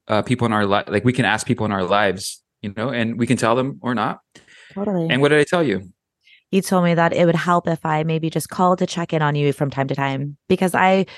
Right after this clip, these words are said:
Speaker 2: really don't. I forget to kinda call. Like, I'm thinking of you positively throughout the week and days and whatever, but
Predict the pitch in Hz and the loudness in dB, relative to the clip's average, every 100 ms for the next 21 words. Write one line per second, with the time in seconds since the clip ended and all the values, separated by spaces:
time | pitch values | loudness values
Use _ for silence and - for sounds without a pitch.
0 | - - 233 269 262 233 185 175 - 196 | -18 -4 0 0 2 0 0 -2 2 0
1 | 190 190 - 170 165 165 175 165 - 170 | 2 0 2 2 2 2 0 0 0 2
2 | 156 156 151 175 175 247 330 254 202 180 | 2 2 0 -2 0 -2 0 0 2 2
3 | 180 185 175 175 180 208 220 170 170 - | -2 0 0 0 0 0 0 -2 -2 -8
4 | - - _ 196 180 170 170 165 175 175 | -20 -20 _ 2 2 2 2 2 0 -2
5 | - 160 160 160 170 160 156 151 160 156 | -2 -2 0 0 2 4 4 2 0 0
6 | 151 151 160 156 151 147 | 0 0 -2 0 0 0